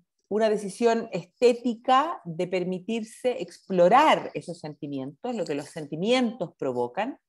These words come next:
la individualidad, lo terrenal, aceptando la condición de seres humanos, producto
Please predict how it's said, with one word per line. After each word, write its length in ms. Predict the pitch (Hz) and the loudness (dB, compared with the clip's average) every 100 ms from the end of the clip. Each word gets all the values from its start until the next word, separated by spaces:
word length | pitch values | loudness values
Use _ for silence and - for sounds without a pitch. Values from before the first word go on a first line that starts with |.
| _ _ _ _ _ | _ _ _ _ _
la 160 | 185 196 | 2 4
individualidad, 1000 | 220 202 196 190 190 185 185 214 156 127 - _ _ | 4 0 0 2 2 2 2 4 2 -2 -16 _ _
lo 240 | 175 185 180 | -2 -2 0
terrenal, 680 | 170 170 190 196 151 131 - | 0 0 0 0 0 -4 -10
aceptando 840 | - 170 - 208 214 226 233 233 - | -12 -14 -4 0 0 0 -4 -4 -4
la 160 | 185 | -6
condición 880 | 175 170 165 - - 240 240 247 - | -4 -6 -8 -12 -4 2 2 0 -6
de 200 | 185 180 | -6 -4
seres 340 | 185 226 214 196 | -4 -4 -4 -4
humanos, 800 | 202 220 202 143 160 - _ _ - | -4 -2 0 -2 -6 -12 _ _ -2
producto 840 | 208 226 320 - - 185 - | 0 4 2 2 0 0 -2